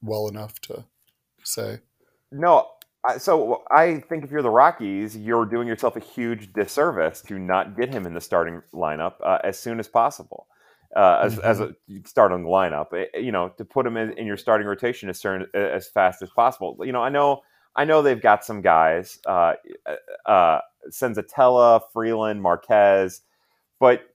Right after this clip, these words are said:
Speaker 2: and, you know, of course, the ever John Gray, who everybody kind of,
Speaker 1: <laughs>
Speaker 2: you know, we all see the raw tools that he has, uh, and, and get excited about. But, uh, for me, I would definitely put him in. Yeah,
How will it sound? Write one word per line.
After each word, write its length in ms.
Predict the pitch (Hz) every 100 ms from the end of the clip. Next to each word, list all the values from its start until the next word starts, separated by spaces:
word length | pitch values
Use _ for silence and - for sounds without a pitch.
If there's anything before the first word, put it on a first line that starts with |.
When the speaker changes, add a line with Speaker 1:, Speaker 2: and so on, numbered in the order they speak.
| -
Speaker 2:
and, 160 | 135
you 80 | 135
know, 240 | 120 110 -
of 200 | 101 104
course, 280 | - 120 -
the 160 | 117 -
ever 520 | 113 110 107 104 -
John 320 | 110 113 104 104
Gray, 480 | 95 101 98 87
who 140 | 95 98
everybody 640 | 92 90 90 87 87 85 _ _ _ _ _ _ 165
kind 180 | 107
of, 100 | 98 82 - - _
Speaker 1:
<laughs> 300 | _ _ 110
Speaker 2:
you 140 | 123
know, 80 | 110
we 120 | 127
all 120 | 135
see 180 | - 143
the 100 | 117
raw 360 | 101 117 110 110 -
tools 380 | - 175 147
that 160 | 107 95
he 80 | 95
has, 640 | 95 90 87 87 92 104 - _ _ _ _
uh, 240 | 101 92 -
and, 160 | 107 -
and 100 | 107
get 100 | 101
excited 340 | - 165 170
about. 260 | 107 92 -
But, 140 | 107 - _ _ _
uh, 60 | - - -
for 120 | 165
me, 600 | 143 156 196 127 110 117 127 _ _ _ - _ -
I 140 | 147
would 260 | 143 127 101 _
definitely 540 | - 160 - 113 87 98
put 220 | - 98
him 100 | 95
in. 140 | 92
Yeah, 160 | 123